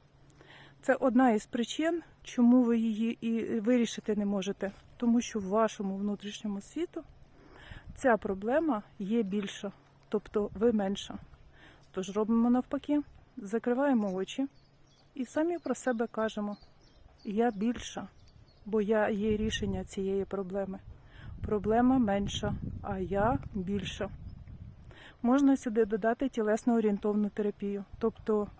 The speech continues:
вдих-видих. Це для того, щоб те, що мож-, мозок сказав, те, що ви в своєму внутрішньому уявленні побачили, тіло запам'ятало, зафіксувало, що ви є вирішення цієї проблеми,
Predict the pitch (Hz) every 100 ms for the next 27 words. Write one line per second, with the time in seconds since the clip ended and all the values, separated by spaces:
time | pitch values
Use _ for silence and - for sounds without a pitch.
0 | - 208 196 262 - 208 208 196 - -
1 | - - - - - - 269 262 208 190
2 | 233 277 269 233 - 233 226 - - -
3 | - 240 - 214 214 214 202 - 220 240
4 | 208 196 - 220 196 226 269 - - -
5 | - - - - - - - 247 247 -
6 | 220 214 208 - - - - - - 233
7 | 240 226 220 196 220 247 208 196 208 196
8 | - 214 208 190 196 196 214 196 240 -
9 | 233 208 - - - - - 254 214 185
10 | 180 190 185 185 - 180 175 190 185 220
11 | - - - 214 180 - - - - -
12 | - 233 208 - 196 247 202 202 175 -
13 | 190 190 185 - 185 190 - 196 196 190
14 | 202 196 233 294 320